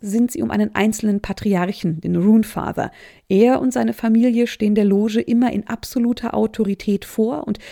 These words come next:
diese Autorität wird an einen männlichen Nachfolger weitergegeben, den sogenannten Runeson. Sie bauen eigene Schmiedetempel und werden eine eigene Priesterschaft gründen, die sich Zargrim nennt.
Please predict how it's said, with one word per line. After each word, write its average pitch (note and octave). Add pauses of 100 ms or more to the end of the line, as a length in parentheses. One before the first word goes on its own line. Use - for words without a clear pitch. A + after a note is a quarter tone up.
(220)
diese G#3
Autorität G#3+
wird A3+
an A3
einen G#3
männlichen G3+
Nachfolger F#3
weitergegeben, F3 (220)
den F#3+
sogenannten F#3+
Runeson. F#3+ (800)
Sie G#3
bauen G#3+
eigene A3+
Schmiedetempel G3+
und E3+
werden F3+
eine F#3
eigene F#3+
Priesterschaft -
gründen, F#3
die F3
sich E3+
Zargrim E3+
nennt. B2